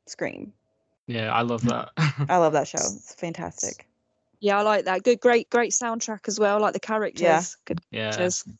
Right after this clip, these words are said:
Speaker 1: And the fact it has Jamie Lee Curtis and then also has Emma Roberts. And
Speaker 2: Yeah.
Speaker 3: Mm-hmm.
Speaker 1: it's just, yeah. I need to rewatch it again. <laughs>
Speaker 2: Yeah, it's on Disney Plus now, so I'm gonna watch that 'cause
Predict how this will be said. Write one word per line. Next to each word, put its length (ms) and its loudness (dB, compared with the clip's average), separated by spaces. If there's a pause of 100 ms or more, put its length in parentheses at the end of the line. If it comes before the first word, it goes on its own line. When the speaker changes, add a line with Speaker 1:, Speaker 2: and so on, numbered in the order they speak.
(200)
Speaker 1:
And 100 2
the 60 6
fact 200 6
it 80 4
has 340 2 (340)
Jamie 260 -4
Lee 160 -4
Curtis 600 -2 (120)
and 160 -2
then 140 0
also 340 2
has 260 -2
Emma 260 -2
Roberts. 920 -4
And 240 -10
Speaker 2:
Yeah. 40 -4
Speaker 3:
Mm-hmm. 220 8 (120)
Speaker 1:
it's 120 -4
just, 340 -18 (260)
yeah. 140 -14 (1300)
I 40 -10
need 120 -6
to 60 -6
rewatch 360 -2
it 120 -6
again. 360 -6
<laughs> 60 6 (1300)
Speaker 2:
Yeah, 160 2
it's 120 -2
on 80 2
Disney 260 2
Plus 300 -2
now, 240 -4
so 280 -6 (240)
I'm 80 -10
gonna 280 -2 (480)
watch 240 -6
that 260 -2
'cause 160 -4